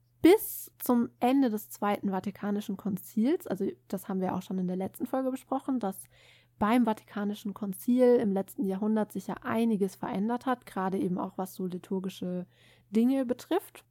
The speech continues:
Und bis dahin wurde die Ferulla meistens dem Papst vorangetragen. Also der Bischofsstab wird ja vom Bischof selbst getragen, aber die Ferulla wurde eben dem Papst meistens vorangetragen und hatte eigentlich nur sehr seltene liturgische Bedeutung. Also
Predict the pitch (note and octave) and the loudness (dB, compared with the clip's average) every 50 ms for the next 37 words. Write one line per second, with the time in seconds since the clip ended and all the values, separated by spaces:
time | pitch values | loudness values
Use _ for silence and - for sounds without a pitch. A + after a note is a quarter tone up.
0 | _ - D4 B3 A#3+ A#3 A3+ A3+ - - _ - D4 F4 - - - B3 B3 A#3+ | _ 6 8 8 8 8 6 2 -2 -4 _ 4 4 4 2 0 -2 -2 0 2
1 | C4 C4+ C4+ B3+ G#3+ A3+ A#3+ A#3 A3 G#3 G#3+ - G#3 F#3+ F#3+ A3 A#3+ B3 A#3+ A#3 | 2 2 4 4 4 2 2 2 2 -2 -2 -4 -2 0 4 4 4 4 4 0
2 | A3 G#3 G3+ G#3+ A#3 - - - F#3+ - A3 G3 F#3+ - - G3 G#3 G#3 - - | 0 -2 -2 -2 -4 -4 -4 -8 -4 -2 -2 -4 -4 -4 -4 -4 -4 -6 -8 -14
3 | - - - - - - G#3 - G3+ G3+ G3 F#3 F#3 - - - - - - - | -18 -18 -16 -8 -4 -2 0 0 2 0 0 0 -2 -4 -6 -8 -8 -8 -6 -4
4 | - G3+ F3 F#3+ G3+ G3+ G3 C4 C#4 - D4+ C4+ - - - - A3 A3 A3+ A3 | -4 -4 -2 -2 -2 0 2 2 2 2 0 -2 -2 -4 -4 0 0 2 2 0
5 | - - _ _ _ _ _ _ - F#3+ G#3+ G3+ - F#3+ - - F3+ E3 F#3+ F#3 | -2 -6 _ _ _ _ _ _ 2 2 2 2 2 -4 -4 -4 -4 -4 -4 -6
6 | - G3 - - - - A#3 D4 G4 - - - - - - - D4+ - - - | -8 -12 -14 -10 -2 2 2 2 2 2 -2 -16 -16 -12 -6 -6 -6 -6 -4 -4
7 | C4+ C4+ C4+ C4+ C4 A#3+ - G#3 G3+ G3+ - - G#3 F#3 G#3 A3 A3 G#3+ G3 F#3 | -2 -2 0 0 0 -2 -2 -2 -2 -4 -4 -4 -2 2 2 2 2 2 0 0
8 | F#3+ F3+ F3 F#3 E3+ F3 F#3 F3+ E3+ - F#3+ G3 F#3+ - - - F#3 F3 - - | -2 -2 -2 -2 -2 -4 -4 -6 -8 -8 -8 -10 -10 -10 -8 -8 -8 -8 -8 -10
9 | - - - - - - C#4+ E4 E4 D#4 - - - A#3+ A#3+ A#3+ A#3+ A#3+ - A3 | -12 -14 -12 -6 -2 0 0 0 0 -2 -4 -4 -2 -2 -2 -2 -2 -2 0 0
10 | A3 G#3+ A#3 A#3+ - A#3 - - A3 G#3+ A3+ G3+ - G#3+ G#3 F#3+ - G#3+ G#3 G#3 | 2 2 2 0 0 0 0 0 0 0 -2 -2 0 0 0 2 2 2 2 2
11 | - G3+ G3+ G3+ - - - G3+ G3 F#3+ F#3+ F3+ F3 F3+ - - - F#3+ F3+ F#3+ | 2 2 2 2 0 0 0 0 0 2 0 0 0 -2 -2 -2 -2 -2 -2 -2
12 | F3+ - G3+ - - - F3 E3+ F3+ - - G3+ - - - - G3 F3+ G3 F#3+ | -4 -6 -8 -8 -6 -4 -4 -4 -4 -6 -6 -10 -8 -8 -4 -4 -2 -2 -2 -4